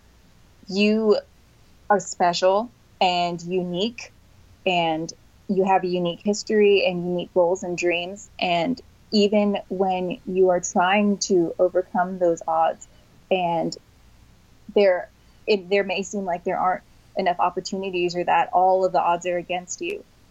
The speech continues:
it's up to you to find that inner confidence, like I said, that inner spark, that inner passion,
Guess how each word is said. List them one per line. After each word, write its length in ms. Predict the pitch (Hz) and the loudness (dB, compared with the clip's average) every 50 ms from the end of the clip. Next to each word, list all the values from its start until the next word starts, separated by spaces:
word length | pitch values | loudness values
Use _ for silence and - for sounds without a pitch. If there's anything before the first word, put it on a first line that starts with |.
| _ _ _ | _ _ _
it's 400 | - 202 190 - - - - - - - - | 0 0 0 -2 -6 -12 -20 -20 -14 -6 -4
up 180 | 202 196 - | -4 -4 -4
to 160 | - - 196 190 | -6 -8 -8 -6
you 500 | 180 175 185 185 185 175 170 - - - - _ - _ _ - _ _ _ - | -2 0 2 2 2 2 0 -4 -8 -12 -18 _ -20 _ _ -20 _ _ _ -14
to 500 | - - 208 185 175 170 165 160 156 - - _ _ _ _ _ _ _ _ _ | -4 0 2 2 2 2 -2 -6 -8 -12 -14 _ _ _ _ _ _ _ _ _
find 260 | - 185 175 175 185 190 | 0 0 0 0 -2 0
that 260 | 185 180 170 - - _ _ _ _ _ _ _ _ _ _ | 2 2 2 0 -2 _ _ _ _ _ _ _ _ _ _
inner 180 | - 185 - - | -6 -6 -6 -4
confidence, 460 | - 175 170 170 - 175 170 170 - | -2 -2 -2 0 -2 -4 -4 -2 -2
like 140 | 160 175 - | -2 0 0
I 80 | 180 | -2
said, 220 | 185 - - 180 175 | 0 0 0 2 2
that 140 | 175 - - | 2 0 -2
inner 160 | 185 185 180 | -4 -6 -6
spark, 340 | 180 - - 170 170 175 - | -2 0 2 2 2 2 2
that 180 | 180 165 - | 0 0 0
inner 200 | - 185 170 175 | -2 -2 -4 -4
passion, 600 | - - 185 170 175 - - 208 208 214 226 240 | -4 -4 -4 -4 -4 -2 -2 0 0 0 -2 -4